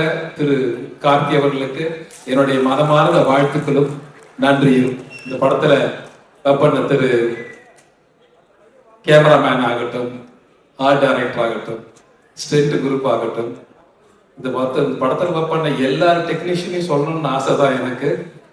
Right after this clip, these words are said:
இருந்தாலும் எனக்கு காசு கொடுத்த தயாரிப்பாளர்ல இருந்து காப்பி கொடுத்த ப்ரொடக்ஷன் பாய் வரை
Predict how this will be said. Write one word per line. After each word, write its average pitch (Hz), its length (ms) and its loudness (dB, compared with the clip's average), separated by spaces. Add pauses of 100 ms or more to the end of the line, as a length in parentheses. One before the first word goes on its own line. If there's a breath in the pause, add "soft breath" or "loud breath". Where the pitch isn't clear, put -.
(260)
இருந்தாலும் 143 600 0 (800)
எனக்கு 143 400 0 (1700)
காசு 151 380 2
கொடுத்த 147 260 4
தயாரிப்பாளர்ல 139 960 4
இருந்து 135 480 2 (760)
காப்பி 151 320 4
கொடுத்த 147 280 6
ப்ரொடக்ஷன் 147 640 4
பாய் 139 220 4
வரை 135 280 2